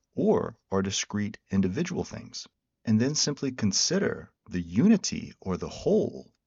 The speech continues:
that they constitute as a unity, as a whole." And he says that that unity or that whole that is constituted by these various things always exhibits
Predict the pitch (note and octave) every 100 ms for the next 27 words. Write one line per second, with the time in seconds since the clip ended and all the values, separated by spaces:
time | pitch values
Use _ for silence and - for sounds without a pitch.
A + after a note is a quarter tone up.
0 | - G2+ G2+ F#2 - E3+ G#3 - - -
1 | E2+ - _ _ A2+ C3 C#3+ - - G2+
2 | F3+ G3 - - - - F#2 G2+ - G2+
3 | - G3 B2+ - _ _ _ _ - G#2
4 | G#2+ - C3+ D3 C#3 - F2+ - - B2
5 | - G2+ D3+ A3 - - A2+ - - E2+
6 | B2+ - - F#3 G3 - - _ _ F2
7 | E2 - - F3+ G#3+ - E2 - D2+ D2+
8 | E2 D#2 D#2+ - E2 G#2 C#3 - - G2
9 | F#2+ - - - _ _ _ - A#2+ E3
10 | B2 D2+ B1+ C#2 - - F2 D#2+ E2+ D3
11 | - - -